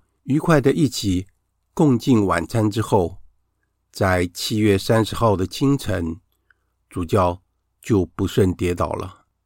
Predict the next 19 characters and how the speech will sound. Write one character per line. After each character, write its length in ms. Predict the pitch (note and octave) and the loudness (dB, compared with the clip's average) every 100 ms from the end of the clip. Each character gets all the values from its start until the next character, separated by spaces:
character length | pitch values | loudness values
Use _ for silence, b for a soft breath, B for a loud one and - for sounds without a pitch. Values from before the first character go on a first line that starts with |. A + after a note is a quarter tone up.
| _ _ _ _ | _ _ _ _
经 240 | - D3+ D3 | -2 4 4
过 200 | D3 C3 | 6 6
了 300 | A#2 A2+ A#2 _ _ _ - | 6 2 -2 _ _ _ 0
整 240 | G#2+ A#2+ | 4 4
整 280 | B2 G2+ F2 - | 4 2 0 -4
五 180 | G#2 F2+ | -4 0
个 160 | G#2 G#2 | 2 4
月 180 | A#2 | 4
的 80 | F#2+ | 2
时 260 | F2+ - F#2 | -2 -6 -4
间， 380 | A#2 G2+ G2 G#2 _ _ _ _ _ _ _ | 2 2 2 -4 _ _ _ _ _ _ _
我 180 | A#2+ A#2+ | 2 2
经 220 | - E3 | 4 4
由 240 | C3+ B2 | 6 4
不 240 | C3 - C#3+ | 2 0 0
同 220 | - G#2 | 0 -2
的 80 | A2+ | -2
管 300 | G2 E2 E2 | -2 -4 -2
道 340 | G#2 D#2+ - | -2 -2 -6